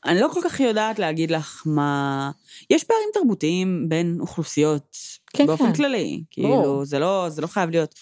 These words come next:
Speaker 1: אוכלוסייה כזו או אחרת, אבל ספציפית בארצות הברית נראה לי המערכת יחסים הזאת היא מאוד מאוד מורכבת לאורך השנים, כי, כי יש שם הרבה מאוד מטען,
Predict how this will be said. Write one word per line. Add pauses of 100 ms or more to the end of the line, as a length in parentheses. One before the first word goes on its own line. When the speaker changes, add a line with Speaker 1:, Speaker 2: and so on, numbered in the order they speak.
(340)
Speaker 1:
אוכלוסייה
כזו
או
אחרת,
אבל (380)
ספציפית
בארצות
הברית
נראה
לי
המערכת
יחסים
הזאת
היא
מאוד
מאוד
מורכבת
לאורך
השנים,
כי, (600)
כי
יש
שם
הרבה
מאוד
מטען,